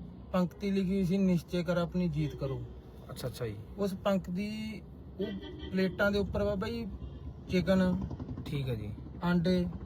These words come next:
Speaker 2: ਠੀਕ ਆ ਜੀ।
Speaker 1: ਇਹ ਚੀਜ਼ਾਂ ਦਾ ਸੇਵਨ ਕੀਤਾ ਜਾਂਦਾ ਸੀ,
Speaker 2: ਓਕੇ।
Speaker 1: ਜਿਹਦੇ ਨਾਲ ਉਹਦੀ ਬੇਅਦਬੀ ਹੁੰਦੀ ਹੈ ਜੀ।
Speaker 2: ਠੀਕ ਆ ਜੀ।
Speaker 1: ਤੇ ਜਦੋਂ ਜਿਹੜੀ ਸ਼ਰਾਬ ਆ, ਸ਼ਰਾਬ ਗਲਾਸਾਂ 'ਚ ਪਾ ਕੇ ਉਹਨਾਂ ਦੇ ਉੱਪਰ ਵੀ "ਨਿਸ਼ਚੈ ਕਰ ਆਪਣੀ ਜੀਤ ਕਰੋ" ਲਿਖਿਆ ਹੋਇਆ।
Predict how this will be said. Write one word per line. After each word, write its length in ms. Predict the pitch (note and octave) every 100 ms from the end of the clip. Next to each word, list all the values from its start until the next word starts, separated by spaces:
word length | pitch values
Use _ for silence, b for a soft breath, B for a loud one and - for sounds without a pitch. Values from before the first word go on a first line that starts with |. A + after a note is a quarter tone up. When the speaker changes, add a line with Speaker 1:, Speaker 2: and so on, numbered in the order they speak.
| - - -
Speaker 2:
ਠੀਕ 180 | B2+ A2+
ਆ 40 |
ਜੀ। 200 | G#2+ G3
Speaker 1:
ਇਹ 80 | G#3+
ਚੀਜ਼ਾਂ 280 | G3+ G3+ G#3
ਦਾ 100 | G#3+
ਸੇਵਨ 320 | F3+ F#3+ G3
ਕੀਤਾ 300 | F3 E3 D3+
ਜਾਂਦਾ 280 | D3 C#3+ C#3+
ਸੀ, 160 | C3+ C3 - - -
Speaker 2:
ਓਕੇ। 120 | B2 C#3+
Speaker 1:
ਜਿਹਦੇ 220 | F#3 A3+
ਨਾਲ 160 | A3+
ਉਹਦੀ 180 | G#3+ G#3+
ਬੇਅਦਬੀ 580 | G3 E3 F3+ G3 F#3+ G3
ਹੁੰਦੀ 240 | E3+ C#3
ਹੈ 60 | C3+
ਜੀ। 120 | C3 A#2+ - - - -
Speaker 2:
ਠੀਕ 200 | - A#2+
ਆ 40 | A2
ਜੀ। 60 |
Speaker 1:
ਤੇ 100 | G3+
ਜਦੋਂ 560 | F3+ F#3+ G#3 G#3+ G#3+ G3+ - - - - - -
ਜਿਹੜੀ 220 | D#3 E3 A3
ਸ਼ਰਾਬ 560 | F3+ E3 E3+ F3 F3
ਆ, 80 | F#3
ਸ਼ਰਾਬ 540 | E3 E3+ E3 E3 E3 - - - E3+
ਗਲਾਸਾਂ 420 | F3 E3+ - F3+
'ਚ 60 | E3+
ਪਾ 260 | F3 E3+
ਕੇ 180 | D#3+ F3
ਉਹਨਾਂ 300 | - F#3 A3+
ਦੇ 80 | A3+
ਉੱਪਰ 260 | F#3+ G3
ਵੀ 120 | F3+ F#3
"ਨਿਸ਼ਚੈ 340 | F3 - F3
ਕਰ 120 | E3+
ਆਪਣੀ 260 | E3 E3+ E3+
ਜੀਤ 260 | D#3+ D#3
ਕਰੋ" 220 | E3+ E3 D#3+
ਲਿਖਿਆ 360 | D#3+ D#3+ D3+
ਹੋਇਆ। 220 | D3+ C#3+